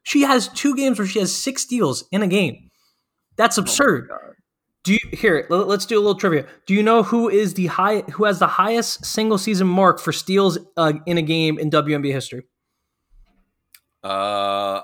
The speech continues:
Speaker 2: I wanna say Elena Beard or, like, Maya Moore.
Speaker 1: Both good guesses. So, uh, Maya Moore actually led the
Speaker 2: But
Speaker 1: league in steals last year.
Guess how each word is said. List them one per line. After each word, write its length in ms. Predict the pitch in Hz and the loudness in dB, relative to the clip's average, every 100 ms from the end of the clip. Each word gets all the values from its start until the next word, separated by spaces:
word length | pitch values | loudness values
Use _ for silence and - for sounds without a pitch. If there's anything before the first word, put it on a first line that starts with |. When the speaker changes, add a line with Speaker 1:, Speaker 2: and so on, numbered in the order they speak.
| - | -6
Speaker 2:
I 200 | 98 101 | -6 -6
wanna 520 | 95 95 95 101 104 | -10 -10 -6 -6 -8
say 220 | - 101 | -10 -10
Elena 260 | 95 92 82 | -10 -10 -12
Beard 380 | 90 98 123 - - | -12 -12 -14 -20 -12
or, 180 | 92 90 | -10 -8
like, 220 | 87 - | -10 -10
Maya 220 | 85 85 | -10 -10
Moore. 320 | 80 95 123 _ _ _ _ _ _ _ _ _ | -10 -12 -12 _ _ _ _ _ _ _ _ _
Speaker 1:
Both 680 | 185 147 151 160 208 202 - _ - | -18 -4 2 4 2 -2 -14 _ -10
good 200 | 147 170 | -4 -2
guesses. 400 | 151 143 139 117 | -2 -2 -4 -8
So, 240 | - 147 120 143 | -2 -2 -2 -2
uh, 280 | 127 120 131 | -2 -2 0
Maya 180 | 185 208 | 0 0
Moore 140 | 180 | -2
actually 240 | 139 - 123 | -2 -4 -4
led 140 | 123 | -4
the 100 | 117 | -4
Speaker 2:
But 60 | 117 | -4
Speaker 1:
league 160 | 123 | -4
in 80 | 120 | -6
steals 320 | - 127 113 | -6 -6 -4
last 260 | 113 120 - | -4 -6 -8
year. 140 | 117 | -12